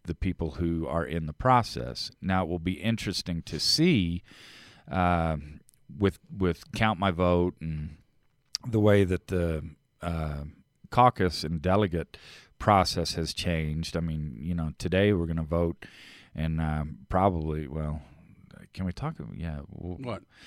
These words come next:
Speaker 1: So
Speaker 2: We can, we can talk about whatever.
Speaker 1: Anything. So, um, you know, probably Mayor Curtis is gonna win that, having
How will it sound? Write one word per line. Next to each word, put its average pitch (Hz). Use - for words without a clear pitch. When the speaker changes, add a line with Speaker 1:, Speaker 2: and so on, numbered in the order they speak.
Speaker 1:
So 135
Speaker 2:
We 113
can, -
we 151
can 160
talk 147
about 113
whatever. 98
Speaker 1:
Anything. 101
So, 131
um, 113
you 131
know, 110
probably 110
Mayor 92
Curtis 87
is -
gonna 82
win 85
that, 82
having 82